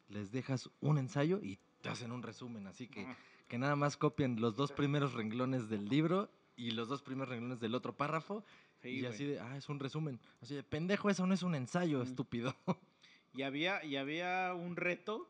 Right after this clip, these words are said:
Speaker 2: que según que si leías cinco libros en un mes y entregabas tus cinco ensayos, automáticamente ya tenías diez, güey.
Speaker 1: O sea, ¿en un mes asegurabas tu diez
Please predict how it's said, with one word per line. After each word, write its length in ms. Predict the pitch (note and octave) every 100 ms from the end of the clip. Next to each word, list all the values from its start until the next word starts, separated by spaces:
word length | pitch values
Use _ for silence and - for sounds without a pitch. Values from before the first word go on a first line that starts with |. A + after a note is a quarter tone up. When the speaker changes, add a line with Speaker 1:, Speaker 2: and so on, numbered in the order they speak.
| _
Speaker 2:
que 100 | -
según 380 | - B2+ C#3+ D3+
que 180 | D3 D3
si 180 | - B2
leías 640 | B2 C3 D3 F3 F3 - _ _ _
cinco 420 | _ - F3+ F#3 F3+
libros 400 | D#3+ E3+ F3 E3
en 140 | C3+
un 180 | C#3+ D3+
mes 440 | F3 F#4+ - - _ _ _ _
y 80 | A#2
entregabas 420 | A2 A2+ B2+ D3
tus 140 | C#3 B2
cinco 220 | C#3+ C#3+
ensayos, 400 | C#3 C#3+ D3+ F3+
automáticamente 1040 | C3+ C3 C3+ C#3+ F#3 A3 E3 C#3+ F#3+ D#4+ G#4 - _ _ _ - -
ya 120 | A#2+
tenías 320 | C3 B2 A#2+ A#2
diez, 260 | B2 -
güey. 160 | G2 - _ _ _ _ _ _ _ _ _
Speaker 1:
O 120 | A2+
sea, 140 | C3+
¿en 80 | C#3
un 120 | E3+
mes 240 | E3+ F3 F3
asegurabas 560 | D3+ A#2+ B2 C3+ D3
tu 160 | - G#2
diez 420 | A2+ C3+ C#3 -